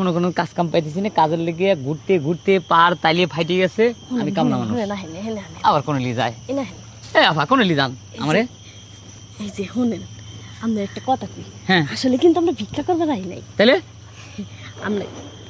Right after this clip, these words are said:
Speaker 2: কামলা মানুষ, কয়টি হাজিরা পান?
Speaker 1: এই দিন পাঁচশো ছয়শো টাকা পাই।
Speaker 2: এটা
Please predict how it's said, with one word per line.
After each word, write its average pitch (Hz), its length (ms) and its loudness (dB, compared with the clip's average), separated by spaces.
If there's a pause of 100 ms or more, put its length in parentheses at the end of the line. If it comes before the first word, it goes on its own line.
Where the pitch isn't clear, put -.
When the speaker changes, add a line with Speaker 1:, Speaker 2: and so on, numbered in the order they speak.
(160)
Speaker 2:
কামলা 427 340 4 (120)
মানুষ, 320 300 4 (240)
কয়টি 453 280 6
হাজিরা 453 280 6
পান? 392 140 6 (960)
Speaker 1:
এই 269 80 6 (280)
দিন 269 140 8 (280)
পাঁচশো 240 300 2
ছয়শো 226 280 0
টাকা 220 160 0
পাই। 247 120 2 (1600)
Speaker 2:
এটা 196 140 -6